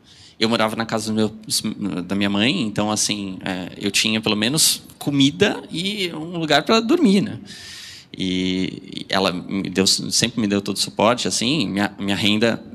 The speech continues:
zerando, a dele zero, ele trabalhando lá. A gente trabalhando oito hor-, oito dias na semana, é, trabalhando muito, mas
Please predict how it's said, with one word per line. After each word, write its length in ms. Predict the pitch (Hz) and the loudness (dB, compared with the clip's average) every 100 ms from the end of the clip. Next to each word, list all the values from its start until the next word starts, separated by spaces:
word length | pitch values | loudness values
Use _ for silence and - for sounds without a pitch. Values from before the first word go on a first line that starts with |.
| - | -6
zerando, 720 | 107 117 127 123 127 143 - - | 2 6 8 8 8 6 4 -2
a 60 | 113 | 0
dele 280 | 110 113 113 | 2 4 4
zero, 540 | 107 110 110 190 381 - | 6 6 6 4 2 -6
ele 260 | - 113 101 | -10 -8 -6
trabalhando 500 | - 110 113 113 120 | -4 0 2 2 4
lá. 420 | 113 117 269 - - _ - | 4 4 0 -10 -20 _ -10
A 100 | 107 | -6
gente 400 | 107 107 - 110 - _ _ | -4 -2 -2 -4 -14 _ _
trabalhando 400 | - 110 117 117 | -2 2 4 6
oito 260 | 113 127 123 | 6 6 6
hor-, 300 | 117 - 123 | 4 4 6
oito 240 | 139 156 | 6 6
dias 280 | 131 135 127 | 6 6 6
na 100 | 127 | 4
semana, 420 | 139 123 127 156 - - - - - - - - _ | 2 4 4 2 -4 -14 -18 -20 -20 -20 -20 -20 _
é, 220 | - - | -12 -4
trabalhando 380 | - 110 117 135 | 2 6 6 8
muito, 420 | 160 131 214 - - - - - - - - | 8 8 6 -2 -10 -16 -20 -20 -20 -20 -6
mas 1000 | 110 110 107 107 104 104 - - - | 0 2 4 4 2 2 2 2 0